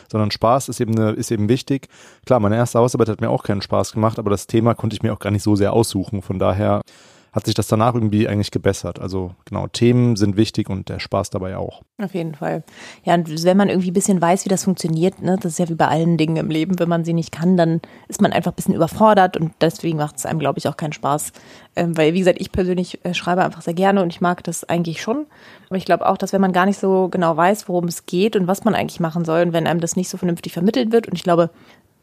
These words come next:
Speaker 2: das hängt auch sehr von Dozent und Dozentin ab. Aber ich hatte das schon, dass Leute eigentlich nur gesagt haben, so, sie müssen jetzt eine Hausarbeit schreiben, das muss fünfzehn Seiten lang sein und so. Aber sie haben einem nicht wirklich irgendwie vermittelt oder dabei geholfen, was dabei eigentlich wirklich rauskommen soll, was eigentlich das Ziel ist von so einer Arbeit.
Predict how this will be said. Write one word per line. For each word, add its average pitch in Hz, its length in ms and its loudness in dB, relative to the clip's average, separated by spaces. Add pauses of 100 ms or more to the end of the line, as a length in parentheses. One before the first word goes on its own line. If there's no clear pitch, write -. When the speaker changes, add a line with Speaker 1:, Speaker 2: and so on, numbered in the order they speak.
Speaker 2:
das - 160 -6
hängt 180 160 -6
auch 165 120 -4
sehr 175 240 0
von 175 160 -2
Dozent 175 400 -2
und 180 100 -6
Dozentin 185 460 0
ab. - 280 0 (380)
Aber 180 200 0
ich 180 120 -2
hatte 190 140 -2
das 170 200 -2
schon, 202 380 4
dass - 320 -6
Leute 180 380 2
eigentlich 180 260 -2
nur 190 80 0
gesagt 180 300 2
haben, 185 100 -2
so, 175 80 -2
sie 165 140 -4
müssen 185 180 -2
jetzt - 140 -4
eine 160 80 -8
Hausarbeit 208 320 0
schreiben, 208 320 2
das 180 140 -8
muss 170 160 -8
fünfzehn 180 300 -8
Seiten 170 240 -2
lang 220 220 6
sein 202 200 2
und 202 120 -6
so. 196 180 0
Aber - 220 2 (300)
sie 180 160 -4
haben 190 100 0
einem 170 140 -2
nicht 160 160 -6
wirklich 180 440 -4 (420)
irgendwie 175 260 -2
vermittelt 180 480 2
oder 156 480 0
dabei 185 340 0
geholfen, 175 460 -2
was 175 160 -4
dabei 160 220 -2
eigentlich 160 260 -10
wirklich - 240 -12
rauskommen 185 340 2
soll, 170 340 4
was 165 160 0
eigentlich 165 220 -10
das - 180 -14
Ziel 208 300 0
ist - 140 0
von 175 160 0
so 175 60 -2
einer 160 180 0
Arbeit. 160 440 0